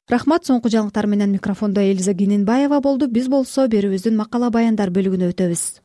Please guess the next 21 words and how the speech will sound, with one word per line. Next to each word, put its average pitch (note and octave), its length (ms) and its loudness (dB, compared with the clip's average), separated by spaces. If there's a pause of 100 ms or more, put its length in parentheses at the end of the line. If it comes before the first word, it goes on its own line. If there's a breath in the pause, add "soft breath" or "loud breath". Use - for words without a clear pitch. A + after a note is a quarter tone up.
(380)
Кактус A#3 380 0
Медиа A#3 440 2
маалымат G#3+ 420 0
агенттиги G#3 580 0
сот - 320 -4
чечимине G3+ 640 0
ылайык G#3+ 420 0
Вечерний G#3 520 0
Бишкек G3+ 420 -2
басылмасына G3 640 -2
алты A3 320 0
жүз A#3+ 240 0
миң G#3+ 160 2
сом A3 320 2
төлөп G#3 400 0
берүү G#3 300 0
үчүн C4 240 0 (420 loud breath)
окурмандарынан A3+ 800 0
акча G#3+ 300 -2
чогултууну A3+ 540 0
улантууда. F#3+ 500 0